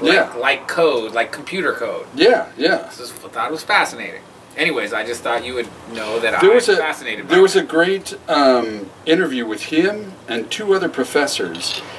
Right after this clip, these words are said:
Speaker 2: and what I liked about it was it was, it was not a Christian thing or anything like that.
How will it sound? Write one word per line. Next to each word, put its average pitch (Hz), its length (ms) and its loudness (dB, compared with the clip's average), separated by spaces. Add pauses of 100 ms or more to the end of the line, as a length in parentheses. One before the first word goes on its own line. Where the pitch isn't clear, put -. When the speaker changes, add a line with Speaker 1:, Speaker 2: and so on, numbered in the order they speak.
(120)
Speaker 2:
and 156 220 2
what 190 160 4
I 190 100 6
liked 202 400 2
about - 320 4
it - 140 4
was 120 500 4 (460)
it 147 120 4
was, 139 380 2 (560)
it 143 80 0
was 123 240 0
not 143 580 4 (540)
a 120 400 2
Christian 156 480 2
thing 127 640 2
or 113 260 6
anything 131 320 0
like 139 200 0
that. 98 340 2